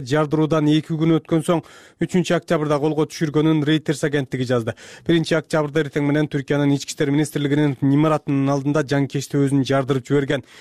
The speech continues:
Расмий маалыматта анын дагы бир шеригин полиция жок кылган. Эки полиция кызматкери жараат алган. Эл аралык маалымат каражаттары кол салууга Түкүртүстан Жумушчу партиясы жоопкерчилик алганын жазды.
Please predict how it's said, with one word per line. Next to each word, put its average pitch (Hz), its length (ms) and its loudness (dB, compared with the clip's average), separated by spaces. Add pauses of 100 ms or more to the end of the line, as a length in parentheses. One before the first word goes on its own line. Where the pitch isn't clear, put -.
(180)
Расмий 170 320 0
маалыматта 160 720 0
анын 139 320 -2
дагы 139 240 0
бир 139 160 -2
шеригин 151 400 0
полиция 139 400 -2
жок 135 320 0
кылган. 143 240 0 (320)
Эки 151 220 -4
полиция 160 420 -2
кызматкери 160 480 2
жараат 131 560 0
алган. 120 300 -4 (840)
Эл 185 140 4
аралык 170 320 0
маалымат 165 480 0
каражаттары 160 560 0
кол 151 240 -2
салууга 151 320 -2
Түкүртүстан 147 640 -4
Жумушчу 147 400 0
партиясы 147 560 -2
жоопкерчилик 135 640 0
алганын 135 320 0
жазды. 135 320 0